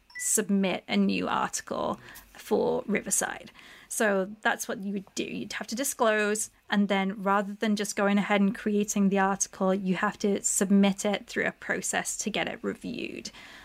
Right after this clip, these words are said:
Um, there's, like, a formal process on Wikipedia to do that, where the volunteer editors will come along,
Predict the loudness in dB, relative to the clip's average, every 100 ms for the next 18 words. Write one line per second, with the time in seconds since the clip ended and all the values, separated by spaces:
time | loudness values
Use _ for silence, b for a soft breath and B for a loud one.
0 | B 0 2 0 0 0 -4 -2 4 4
1 | 4 0 -2 -4 -2 -2 -4 -2 -2 -2
2 | -6 -8 -4 -2 0 -2 -2 -2 -2 -2
3 | 0 0 0 -2 -2 -2 -4 0 2 2
4 | 0 -2 -2 -2 -4 -6 -6 -4 -6 -4
5 | 0 2 4 4 2 -2